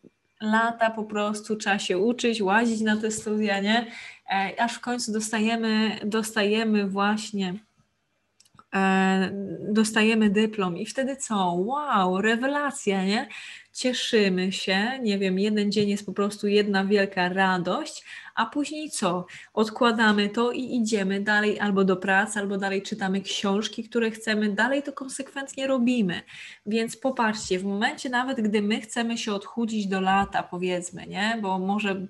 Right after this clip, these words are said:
będą poluzowane jakieś ograniczenia i będzie można wyjść do ludzi, podobno już można będzie z czasem, już taki, takie są przypuszczenia,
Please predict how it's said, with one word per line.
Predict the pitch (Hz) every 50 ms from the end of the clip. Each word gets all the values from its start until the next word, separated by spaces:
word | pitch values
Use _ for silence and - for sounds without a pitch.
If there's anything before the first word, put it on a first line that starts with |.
| - -
będą | 180 180 180 196 202 202 202 202 202 196 196
poluzowane | 196 - 226 220 226 226 220 202 214 202 190 196 196 202 208 202
jakieś | 196 208 208 208 208 214
ograniczenia | 190 196 196 196 190 196 202 208 - 220 208 208
i | 196 190
będzie | 190 196 196 190 196
można | 185 190 202 196 185 180 185
wyjść | 185 185 180 196 233 240 220 - - 190
do | 185 190
ludzi, | 190 196 202 202 180 180 185 202 233 214 - - - - - - _
podobno | - 208 202 208 208 214 214
już | 208 208 214 214
można | 214 214 208 202 196 196 190 180 175 180
będzie | 185 185 180 180 185 185 196 196
z | - -
czasem, | - - 190 185 185 - - 208 202 214
już | 196 202 - -
taki, | - 190 185 185 - - - 175 180 -
takie | - 196 190 - 208
są | - 208 185
przypuszczenia, | 190 - - 196 - - 208 - - - 185 180 185 208 254 -